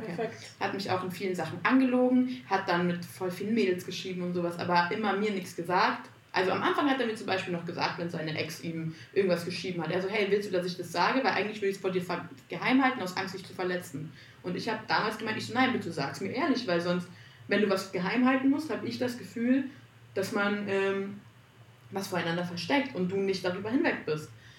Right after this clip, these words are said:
Speaker 1: Dazu muss man auch sagen, nach der Beziehung mit seiner Ex kam er relativ schnell mit mir zusammen. Genau,
Speaker 2: Mhm.
Speaker 1: das ging relativ schnell.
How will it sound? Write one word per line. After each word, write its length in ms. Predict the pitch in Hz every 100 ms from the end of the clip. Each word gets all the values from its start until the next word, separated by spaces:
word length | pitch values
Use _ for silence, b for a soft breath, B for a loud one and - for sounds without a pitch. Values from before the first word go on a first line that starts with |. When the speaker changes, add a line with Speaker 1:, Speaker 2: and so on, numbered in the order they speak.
| B -
Speaker 1:
Dazu 180 | 185 240
muss 140 | 247
man 100 | 220
auch 80 | 185
sagen, 480 | 208 208 220 226 240 - -
nach 320 | 196 202 -
der 80 | 196
Beziehung 320 | 185 190 180
mit 100 | 180
seiner 300 | 185 220 214
Ex 180 | 202 -
kam 80 | 175
er 100 | 175
relativ 300 | 180 170 -
schnell 200 | 165 151
mit 80 | -
mir 120 | -
zusammen. 480 | 156 156 131 113 - - - - - -
Genau, 180 | 180 170
Speaker 2:
Mhm. 300 | 226 220 214
Speaker 1:
das 200 | 226 240
ging 120 | 175
relativ 320 | 170 165 170
schnell. 260 | - 170